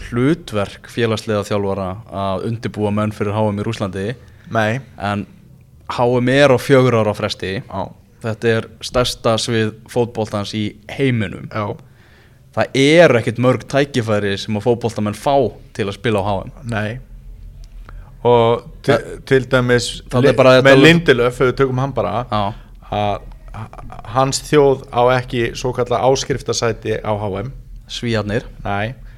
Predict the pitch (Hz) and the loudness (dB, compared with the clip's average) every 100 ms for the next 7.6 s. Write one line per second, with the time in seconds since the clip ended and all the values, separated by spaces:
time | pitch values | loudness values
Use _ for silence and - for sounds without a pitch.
0 | - - - 104 107 - - 101 104 - | -18 -16 -10 -6 -6 -8 -6 -6 -6 0
1 | 127 127 123 131 123 123 113 104 117 123 | 2 2 0 -2 0 0 0 0 -2 -4
2 | - 110 113 - - 110 107 107 - - | -2 0 0 -4 -4 0 0 -4 -10 -20
3 | - - - - - - - - 147 113 | -20 -18 -18 -18 -18 -20 -14 2 4 4
4 | - - - - - - - - 123 139 | 0 -16 -20 -20 -20 -20 -20 0 6 8
5 | 185 208 - 160 147 123 131 107 - - | 8 6 2 0 2 -2 -4 -6 -8 -16
6 | - - - - - - - - - - | -18 -20 -20 -20 -20 -20 -20 -20 -20 -20
7 | - - 110 107 104 - | -20 -10 -2 0 0 -4